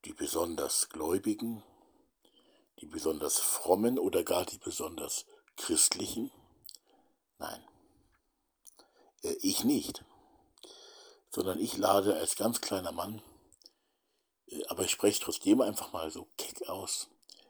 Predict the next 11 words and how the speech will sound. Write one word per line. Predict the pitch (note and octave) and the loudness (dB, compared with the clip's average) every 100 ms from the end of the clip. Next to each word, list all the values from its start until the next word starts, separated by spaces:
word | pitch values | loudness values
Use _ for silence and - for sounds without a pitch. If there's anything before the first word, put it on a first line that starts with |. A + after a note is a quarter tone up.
| _ _ | _ _
so | - | -4
frech | - - B2 - | -2 2 2 0
und | G2 - | -6 -6
keck | - A2+ - - | -2 -2 -2 -14
und | - - - | -14 -16 0
offen | B2 - A#2 - | 2 2 -2 -10
aus. | A2+ G2+ G2 - - _ - - _ _ _ _ _ _ _ _ _ _ _ - | -6 -4 -4 -6 -8 _ -20 -20 _ _ _ _ _ _ _ _ _ _ _ -10
Äh, | E2+ E2+ - - _ _ _ _ _ _ _ - | -8 -6 -10 -14 _ _ _ _ _ _ _ -6
es | - | -4
ist | - G#2+ | 0 2
wirklich | A#2+ G2 D#2 - | 0 -2 -10 -12